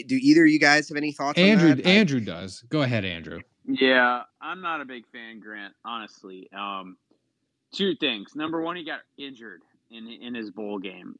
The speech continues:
Speaker 3: and, uh, that, I mean, look, I, N F L football players get injured.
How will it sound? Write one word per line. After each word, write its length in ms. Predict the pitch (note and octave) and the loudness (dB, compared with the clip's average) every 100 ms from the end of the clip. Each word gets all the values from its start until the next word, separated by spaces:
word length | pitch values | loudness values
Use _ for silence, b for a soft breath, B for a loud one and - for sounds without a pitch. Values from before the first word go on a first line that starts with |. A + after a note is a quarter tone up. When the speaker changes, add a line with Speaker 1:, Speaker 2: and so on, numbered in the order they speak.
| - | -12
Speaker 3:
and, 520 | G#2 G2+ G2 F#2+ F#2+ G2 | -6 -4 -4 -6 -8 -6
uh, 360 | F#2+ F2+ F2+ - _ _ _ _ _ _ - | -2 -2 -4 -10 _ _ _ _ _ _ -10
that, 280 | C#3+ D3 C3+ - - | -2 0 0 -6 -20
I 240 | B2 - | -18 -16
mean, 300 | B2 B2+ A#2+ _ _ | -14 -14 -14 _ _
look, 300 | A#2+ A2 G#2+ | -14 -14 -12
I, 300 | G#2+ D2+ A1 F2+ _ _ - C3 - D3 _ - | -10 -10 -14 -20 _ _ -20 -18 -14 -14 _ -10
N 120 | C#3+ | -6
F 80 | C#3+ C#3+ | -6 -6
L 320 | C3 A#2+ A2 A2+ G2 E2 _ _ A#2 _ D#3+ | -10 -10 -18 -20 -20 _ _ _ -20 _ -16
football 280 | C#3+ C3+ | -12 -12
players 300 | A2 A#2 G2 F2+ | -14 -14 -14 -18
get 100 | G2+ | -20
injured. 340 | F#2 F#2 F#2 | -20 -20 -20